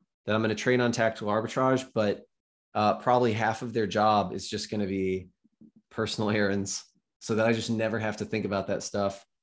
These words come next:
And then the second V A I hire will probably be solely tactical arbitrage. Um, but that's an interesting world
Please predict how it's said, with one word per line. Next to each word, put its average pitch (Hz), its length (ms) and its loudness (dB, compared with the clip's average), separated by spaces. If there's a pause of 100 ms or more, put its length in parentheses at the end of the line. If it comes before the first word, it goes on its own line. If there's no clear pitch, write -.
(260)
And 117 120 2
then 120 120 4
the 110 80 0
second 131 400 2
V 110 160 -2
A 104 160 0
I 101 60 0
hire 101 540 0 (380)
will 101 100 -2
probably 107 500 2
be 101 500 -2 (100)
solely 107 380 2
tactical 101 440 -4
arbitrage. 92 600 -4 (1200)
Um, 92 400 -8
but 117 100 0
that's 135 200 6
an 131 80 6
interesting 131 500 2
world 113 440 0